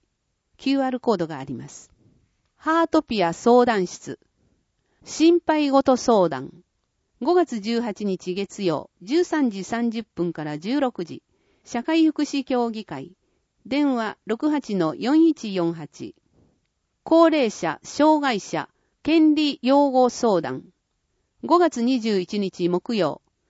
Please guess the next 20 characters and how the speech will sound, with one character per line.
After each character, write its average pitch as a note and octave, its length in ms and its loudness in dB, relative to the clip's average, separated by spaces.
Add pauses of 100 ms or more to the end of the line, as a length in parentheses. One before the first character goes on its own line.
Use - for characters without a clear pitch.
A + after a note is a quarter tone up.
(360)
十 E4 300 4
四 C4+ 160 6
時 F#3+ 100 -8
か E3+ 120 -4
ら D#3+ 120 -2
十 G#3+ 240 -4
六 A#3 240 -4
時。 D3+ 240 -12 (280)
前 G#3+ 300 0
日 D4+ 300 2
ま C4+ 120 0
で A#3+ 120 -4
に D3+ 320 -2
要 A#3+ 200 0
予 D3+ 140 -2
約。 D3 360 -16 (600)
東 D#4 280 4
農 C4+ 240 2
権 A#3 380 -4
利 G#3+ 220 -8